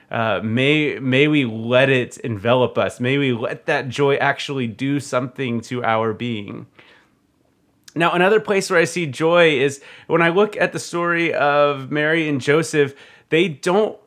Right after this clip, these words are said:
really have much, and they're kind of in a position of pain. Not only, uh, would you say that their position in the world wasn't exactly where they would potentially wanna be in the world at that time,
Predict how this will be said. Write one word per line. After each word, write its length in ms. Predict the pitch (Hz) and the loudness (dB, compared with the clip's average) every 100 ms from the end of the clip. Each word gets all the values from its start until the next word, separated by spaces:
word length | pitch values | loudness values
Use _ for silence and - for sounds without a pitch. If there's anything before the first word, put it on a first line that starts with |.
| _ | _
really 460 | 151 160 185 196 175 | -12 -2 2 4 4
have 400 | 127 147 156 127 | 2 2 2 2
much, 680 | 135 127 185 180 156 - - - _ _ - | 0 2 2 0 -10 -14 -16 -20 _ _ -4
and 260 | 160 170 | -2 0
they're 300 | 156 175 - - | 0 0 0 -6
kind 340 | - 175 196 | -4 -2 0
of 120 | 170 | -2
in 80 | 170 | -4
a 60 | 147 | -4
position 500 | 143 131 143 165 135 | -6 -6 -6 -4 -4
of 180 | - | -6
pain. 420 | - 135 160 131 110 | -12 -4 -2 0 0
Not 240 | 165 - | 0 -2
only, 640 | 123 156 202 175 151 131 127 - - - | -2 0 0 0 0 -2 -6 -14 -20 -2
uh, 180 | 135 135 | 0 2
would 140 | 143 | 0
you 500 | 143 143 - - 117 | 0 -4 -8 -18 -20
say 280 | - 160 147 | -8 2 2
that 220 | 143 131 | 2 -2
their 200 | 135 135 | 0 0
position 440 | 127 131 135 - 151 | 0 -4 -4 -4 -2
in 120 | 131 | -2
the 100 | 120 | -2
world 540 | 104 110 131 143 143 | 0 2 4 4 2
wasn't 300 | 135 135 135 | 0 0 0
exactly 640 | 131 120 120 123 - 139 127 | -2 -2 0 0 -2 -6 -2
where 220 | 120 117 | 0 0
they 140 | 120 | 0
would 180 | 113 107 _ _ _ _ | -2 -8 _ _ _ _
potentially 480 | 127 143 127 139 117 | -2 -2 -2 -2 -2
wanna 380 | 92 135 131 | 2 2 2
be 280 | 131 151 160 | 2 0 2
in 220 | 156 156 | 2 0
the 80 | 160 | -4
world 420 | 156 165 170 165 | -2 0 0 -2
at 140 | 165 156 | -6 -2
that 220 | 165 165 | -2 -2
time, 420 | 170 170 170 165 | -2 0 -2 -6